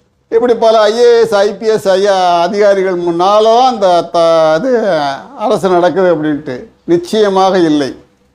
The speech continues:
கிராம நிர்வாக அலுவலர் தான்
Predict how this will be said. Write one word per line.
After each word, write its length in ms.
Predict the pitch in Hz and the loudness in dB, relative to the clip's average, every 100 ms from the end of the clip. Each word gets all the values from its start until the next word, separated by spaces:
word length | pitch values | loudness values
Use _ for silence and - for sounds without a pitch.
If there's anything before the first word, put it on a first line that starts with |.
| _ _ _ | _ _ _
கிராம 440 | 143 160 190 226 | -2 2 2 0
நிர்வாக 520 | 208 190 190 190 170 175 | -2 0 0 2 2 2
அலுவலர் 500 | 175 175 170 160 156 | 2 2 2 0 0
தான் 420 | 202 220 220 | 2 2 0